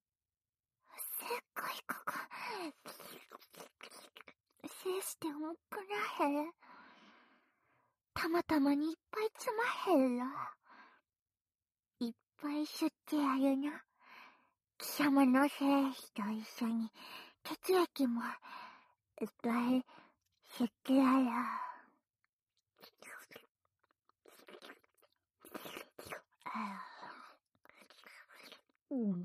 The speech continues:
お、お、かひ、かひ動いへんわ。へこへこ。へこへこ。お、もう出そうなこれ。いっぱい出す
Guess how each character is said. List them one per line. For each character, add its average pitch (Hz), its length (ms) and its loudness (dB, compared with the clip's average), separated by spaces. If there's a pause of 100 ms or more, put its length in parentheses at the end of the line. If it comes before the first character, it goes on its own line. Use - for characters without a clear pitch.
お、 - 60 2
お、 190 60 0 (2250)
か 262 260 0
ひ、 - 180 -8 (380)
か 302 160 0
ひ 285 140 2
動 311 360 8
い 349 100 10
へ 294 220 4
ん 208 200 0
わ。 226 160 -2 (960)
へ 226 140 -2
こ - 180 -12
へ 185 300 -10
こ。 - 160 -14 (880)
へ 247 120 -6
こ - 220 -12
へ - 440 -20 (1300)
こ。 - 40 -8 (560)
お、 277 40 0
も 349 260 6
う - 80 0
出 269 160 4
そ 294 180 2
う 330 160 8
な 254 200 2
こ - 240 -6
れ。 - 20 0 (1120)
い 226 140 2
っ 208 100 -8
ぱ 233 200 2
い 233 60 6
出 240 60 4
す 240 40 6